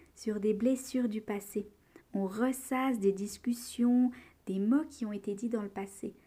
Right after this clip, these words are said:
Et ça peut avoir cette dimension aussi, ce cinq de coupe, avec justement, on le voit, ce personnage dans le Osho Tarot, qui a un cube. Moi, je vois des bouches dans ce cube, des, des, comme des,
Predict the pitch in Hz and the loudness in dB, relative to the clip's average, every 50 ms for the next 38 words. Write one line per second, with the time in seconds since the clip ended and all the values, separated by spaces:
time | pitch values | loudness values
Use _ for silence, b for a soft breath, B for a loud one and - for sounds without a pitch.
0 | b b b b b b _ 202 196 - 233 233 - 330 339 349 302 254 240 269 | b b b b b b _ -8 -4 -2 -4 -2 0 2 2 4 2 2 0 -2
1 | - 185 - - 247 233 - - - 214 202 202 220 214 214 214 214 - - - | -4 -4 -2 -2 -2 -2 -2 -8 -12 -8 -4 -2 -2 -2 -2 -4 -6 -6 2 4
2 | 285 285 262 233 202 196 - - - - 190 196 - - 202 196 - - - 226 | 6 6 6 6 2 -2 -4 -8 -12 -12 -12 -10 -6 -6 -6 -6 -4 -6 -4 -2
3 | 233 226 226 - 214 190 208 196 196 - - 302 311 320 - B B B B B | -2 -4 -4 -6 -6 -4 -4 -4 -4 -4 -4 -4 -4 -4 -10 B B B B B
4 | B B B B - - 202 202 196 226 254 277 269 269 - - - _ - 220 | B B B B -6 -4 -4 -2 0 0 0 0 -2 -4 -10 -16 -16 _ -14 -10
5 | 214 214 202 - - 202 202 214 247 269 269 269 - 208 196 190 185 190 240 269 | -10 -10 -6 -2 -2 0 4 6 8 8 8 6 4 0 -2 -2 -2 0 0 0
6 | 277 269 - 196 196 - 185 185 - - 208 196 202 233 262 277 269 233 214 190 | 0 0 0 0 0 -2 -4 -6 -6 -6 -4 -4 -2 0 0 0 0 0 -4 -4
7 | 185 185 - - 208 202 202 - 208 196 - 190 185 190 - 277 294 B B B | -4 -4 -2 -2 -2 -2 -2 -4 -10 -8 -6 -6 -6 -4 -2 -4 -4 B B B
8 | B B B B B _ - 233 254 269 262 233 202 196 190 - _ - - - | B B B B B _ -2 0 2 2 2 0 0 -2 -6 -8 _ -12 -6 -4
9 | 330 320 254 208 196 B B B B B B B _ 214 220 247 262 254 233 214 | -4 -2 -2 -4 -4 B B B B B B B _ 0 2 2 2 2 2 0
10 | 196 208 202 190 190 190 185 185 190 202 262 277 320 320 - - - 190 180 202 | 0 0 0 0 -2 -4 -6 -8 -6 -2 -2 0 0 0 -4 -4 -4 -6 -6 -6
11 | 240 - 190 202 202 202 - - 208 196 196 - - 269 277 262 233 185 - 196 | -6 0 0 2 0 0 0 -2 -2 -4 -4 -4 -2 -2 0 0 0 0 0 -2
12 | 190 190 190 B B B B B B - 196 180 - - 196 196 - - 269 262 | -2 -2 -4 B B B B B B -12 -12 -8 -6 -6 -6 -6 -2 -2 2 4
13 | 277 254 233 202 208 196 196 | 6 6 6 6 4 4 2